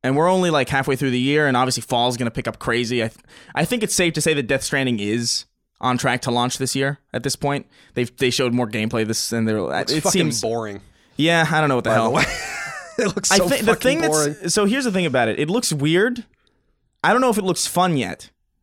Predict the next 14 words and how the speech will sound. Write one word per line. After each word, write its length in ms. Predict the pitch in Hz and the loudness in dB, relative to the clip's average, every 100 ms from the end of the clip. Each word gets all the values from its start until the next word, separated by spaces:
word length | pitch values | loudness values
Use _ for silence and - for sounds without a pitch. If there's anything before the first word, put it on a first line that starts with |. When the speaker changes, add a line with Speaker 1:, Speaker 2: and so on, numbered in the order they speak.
| _ _ _ | _ _ _
Speaker 1:
That's 200 | 147 156 | -4 -2
the 60 | 160 | -2
thing 220 | - 143 | -2 0
about 220 | 117 107 | 0 -2
it, 80 | 95 | 0
right? 180 | 127 135 | -2 0
Metal 160 | 175 240 | 2 2
Gear 80 | |
Solid's 280 | 214 208 160 | 2 2 2
been, 160 | 151 127 - | -2 -4 -4
was 240 | 139 120 | -2 -2
weird 380 | 117 131 139 147 | -2 0 2 2
and 260 | 123 117 110 | 0 -2 0
fun. 440 | 123 110 156 175 | 0 0 0 -4